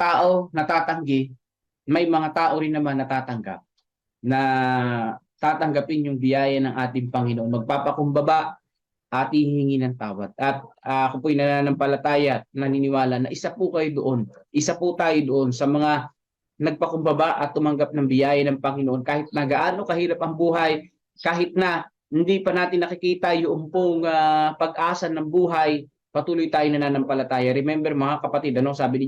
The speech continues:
Jesus Christ, "Mapapalad ang mga nanampalataya kahit na hindi nakakita sa Kanya." Eh, eh, kasi sa panahon nila Tomas, eh, nakita si Jesus, eh. Kaya nanampalataya sila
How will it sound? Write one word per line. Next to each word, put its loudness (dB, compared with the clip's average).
Jesus -6
Christ, 0
"Mapapalad 2
ang 2
mga 4
nanampalataya 0
kahit -4
na -2
hindi 2
nakakita -2
sa -8
Kanya." -10
Eh, -2
eh, -4
kasi -6
sa -2
panahon 2
nila 4
Tomas, -2
eh, 0
nakita -4
si -12
Jesus, -10
eh. -10
Kaya 0
nanampalataya 2
sila 0